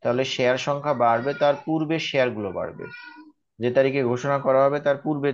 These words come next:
শে-, শেয়ারগুলো বাড়বে। আমাদের এখানে ঘোষণা করা হয়েছে সেপ্টেম্বরের এক তারিখে, সেপ্টেম্বর মাসে ঘোষণা করা হয়েছে।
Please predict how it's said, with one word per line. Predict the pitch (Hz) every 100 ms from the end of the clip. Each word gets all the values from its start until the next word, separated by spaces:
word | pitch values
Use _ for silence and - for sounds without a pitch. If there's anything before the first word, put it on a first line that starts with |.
| 139
শে-, | - - 123 117
শেয়ারগুলো | 113 - 123 107 107
বাড়বে। | 104 107 117 180 - _ _ _ _
আমাদের | 120 135 143
এখানে | 143 156 151
ঘোষণা | 123 127 147
করা | 143 143
হয়েছে | 143 147 156
সেপ্টেম্বরের | 151 139 127 - 147 143 143 160 208 -
এক | 131 131 -
তারিখে, | 131 123 101
সেপ্টেম্বর | 98 131 120 139 135 135
মাসে | 131 131 -
ঘোষণা | 127 123 139 135
করা | 127 110
হয়েছে। | 90 -